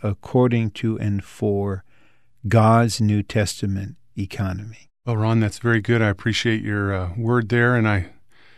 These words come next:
Speaker 2: think it answers my question, and I think the listeners, any one of them who are listening now, as a seeker of the Lord and a lover of the Lord, there's an echo in their heart that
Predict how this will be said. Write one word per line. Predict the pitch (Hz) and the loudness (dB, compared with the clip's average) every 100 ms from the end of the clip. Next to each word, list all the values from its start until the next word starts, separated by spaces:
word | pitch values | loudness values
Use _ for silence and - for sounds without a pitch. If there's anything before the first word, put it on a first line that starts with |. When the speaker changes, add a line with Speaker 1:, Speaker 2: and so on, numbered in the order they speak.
| - - | -20 -6
Speaker 2:
think | 131 110 | -2 2
it | |
answers | 107 120 - 104 | 4 4 2 0
my | 117 117 | 4 4
question, | 139 - 104 - 113 | 4 2 0 2 0
and | 113 104 | 0 0
I | |
think | 101 123 107 | 0 -2 -2
the | 110 | -2
listeners, | 110 120 127 117 104 | -2 -2 0 0 2
any | 117 120 | 2 2
one | 110 120 | 4 2
of | 120 98 | 2 0
them | 113 104 | 0 0
who | 98 107 | -2 -2
are | 104 | -2
listening | 101 113 - 120 110 | -2 -4 -2 0 2
now, | 107 110 113 110 - - - - - - | 2 2 0 -2 -8 -20 -20 -20 -20 -6
as | 127 123 | 0 2
a | 107 | 0
seeker | - 147 156 147 135 | 0 2 2 4 2
of | 123 | 2
the | |
Lord | 123 123 127 | 2 4 4
and | 113 107 | 4 0
a | 113 | 0
lover | 117 123 123 | 2 2 2
of | 110 | 2
the | 110 | 0
Lord, | 113 107 104 98 | 0 0 0 -2
there's | 110 101 | -2 -2
an | 107 | -2
echo | 113 120 120 | -2 0 2
in | 110 | 2
their | 110 104 | 2 0
heart | - 120 104 - | -2 -2 -2 -4
that | 110 | -10